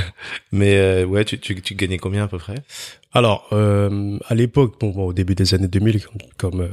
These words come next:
Speaker 2: comme on le disait, euh, c'est vrai que c'était assez marginal, enfin, assez artisanal. Euh, du coup, c'était, euh, plus pour moi que pour, euh, que pour, euh,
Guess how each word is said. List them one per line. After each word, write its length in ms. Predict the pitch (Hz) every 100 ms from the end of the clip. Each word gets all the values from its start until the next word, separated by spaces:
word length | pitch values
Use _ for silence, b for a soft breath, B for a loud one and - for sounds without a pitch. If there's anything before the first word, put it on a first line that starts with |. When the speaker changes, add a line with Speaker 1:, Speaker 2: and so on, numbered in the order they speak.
| 101
Speaker 2:
comme 160 | - 98
on 80 | 95
le 80 | 92
disait, 320 | 95 95 110
euh, 180 | 101 92
c'est 140 | -
vrai 100 | 107
que 60 | 101
c'était 200 | - 92
assez 220 | 92 104
marginal, 440 | 92 90 90 98
enfin, 220 | 92 - 101
assez 240 | 95 -
artisanal. 640 | 107 - 107 101 104 113 92 - B B B B B _ -
Euh, 600 | 95 92 90 92 90 87
du 160 | 90
coup, 200 | - 123
c'était, 420 | 110 104 - 104
euh, 320 | 104 98 92 87 87 - _ _ _ _ _ _ -
plus 180 | - 127
pour 180 | - 104
moi 320 | 107 110 - _ _ _ _
que 100 | -
pour, 420 | 92 - 104 92
euh, 500 | 92 90 87 87 117 -
que 100 | -
pour, 380 | 92 - 101 98
euh, 180 | 120 120